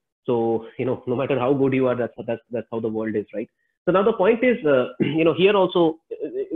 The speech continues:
in Modi's case, what will happen is probably for that particular tweet, they will want to look at several different metrics. Now, what are the possible metrics they might want to look at? Like, what are the possible metrics they might want to look at? Uh, so if I just have to represent this whole thing here. So for that particular tweet,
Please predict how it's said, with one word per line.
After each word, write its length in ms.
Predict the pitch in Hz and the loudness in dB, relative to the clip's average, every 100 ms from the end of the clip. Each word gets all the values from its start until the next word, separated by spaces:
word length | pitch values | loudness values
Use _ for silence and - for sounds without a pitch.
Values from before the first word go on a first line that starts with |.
| 175 | 4
in 120 | 180 | 6
Modi's 320 | 165 190 196 180 | 6 6 2 2
case, 180 | 156 147 | 0 0
what 140 | 143 | -2
will 100 | 151 | -2
happen 280 | 139 139 143 | -2 0 0
is 100 | 131 - | 0 -2
probably 540 | 151 156 151 131 123 | -2 0 2 0 0
for 80 | 143 | -2
that 160 | 139 147 | -2 0
particular 360 | 139 135 139 131 | -2 0 0 0
tweet, 340 | 135 120 110 _ _ _ _ | -2 -2 -4 _ _ _ _
they 120 | 185 190 | 4 6
will 120 | 185 | 6
want 180 | 165 165 | 4 2
to 60 | |
look 160 | 156 147 | 2 2
at 120 | 139 | 0
several 320 | 139 127 131 120 | 0 0 2 0
different 320 | 113 117 113 | -2 -2 -2
metrics. 300 | 101 110 - - _ _ | -4 -8 -10 -16 _ _
Now, 80 | 147 | -2
what 120 | 160 190 | 0 0
are 60 | |
the 80 | 185 | 0
possible 380 | 185 165 175 165 | 0 0 0 2
metrics 360 | 156 147 165 139 | 2 2 -2 2
they 100 | 160 | 2
might 200 | 156 156 | 2 0
want 120 | 143 | -2
to 60 | |
look 160 | 143 139 | -2 -2
at? 100 | 139 _ _ _ _ _ _ _ | -6 _ _ _ _ _ _ _
Like, 140 | 131 131 | -6 -4
what 140 | 139 | -2
are 60 | 156 | 0
the 100 | 156 | 0
possible 400 | 147 131 151 151 | 0 0 2 2
metrics 340 | 135 127 135 | 0 -2 -2
they 120 | 127 131 | 0 0
might 180 | 127 | 0
want 140 | 123 117 | -4 -8
to 40 | |
look 160 | 120 117 | -8 -8
at? 120 | 120 _ _ _ _ _ _ _ 117 | -10 _ _ _ _ _ _ _ -6
Uh, 120 | 113 - | -4 -2
so 240 | 120 117 - _ | -2 -2 -6 _
if 100 | - | -10
I 60 | 127 | -6
just 160 | 139 135 | -6 -4
have 100 | 120 | -2
to 200 | 123 - _ _ | -2 -4 _ _
represent 360 | 123 131 131 131 | -6 -4 -4 -4
this 100 | 123 | -4
whole 160 | 117 | -6
thing 160 | 113 110 | -4 -4
here. 180 | 113 104 - _ _ _ _ _ _ | -4 -4 -10 _ _ _ _ _ _
So 160 | - 120 | -4 -2
for 100 | - | 0
that 140 | 139 131 | 0 0
particular 360 | 131 135 139 | -2 -2 -2
tweet, 320 | 127 139 107 | 0 -2 -4